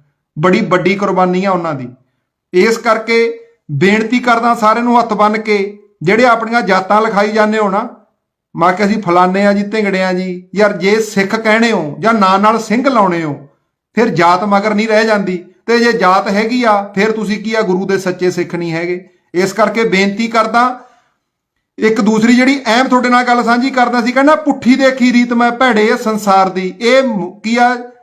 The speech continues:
ਮੋਇਆਂ ਨੂੰ ਪੂਜਦੀ, ਜਿਉਂਦਿਆਂ ਨੂੰ ਮਾਰਦੀ।"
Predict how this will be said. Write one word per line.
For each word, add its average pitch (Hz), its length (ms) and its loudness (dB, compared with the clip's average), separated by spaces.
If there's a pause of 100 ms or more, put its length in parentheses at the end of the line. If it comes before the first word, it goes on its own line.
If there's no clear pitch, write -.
(340)
ਮੋਇਆਂ 220 460 2
ਨੂੰ 247 140 -2
ਪੂਜਦੀ, 220 680 -6
ਜਿਉਂਦਿਆਂ 202 540 2
ਨੂੰ 190 120 -2
ਮਾਰਦੀ।" 147 520 -2